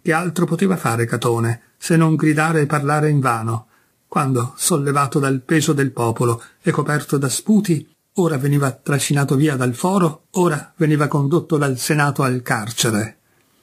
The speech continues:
Vedremo in seguito se il saggio debba partecipare alla vita politica. Richiamo intanto la tua attenzione su quegli stoici che, esclusi dagli affari pubblici,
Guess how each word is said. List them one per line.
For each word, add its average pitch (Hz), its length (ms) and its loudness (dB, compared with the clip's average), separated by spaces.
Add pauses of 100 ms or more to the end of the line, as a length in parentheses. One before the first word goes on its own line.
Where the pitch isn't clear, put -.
(600)
Vedremo 220 380 2
in 208 80 6
seguito 117 680 -2 (240)
se - 180 -2
il 143 120 0
saggio 135 380 -2
debba 131 400 0
partecipare 135 680 -2
alla 127 220 2
vita 139 260 2
politica. 113 800 -2 (640)
Richiamo 127 400 0
intanto 135 420 0
la 123 120 0
tua 127 160 -2
attenzione 147 680 0
su 160 180 -2
quegli 143 300 0
stoici 123 680 0 (380)
che, 151 180 0
esclusi 180 480 2
dagli 135 220 -2
affari 127 360 -4
pubblici, 165 600 -2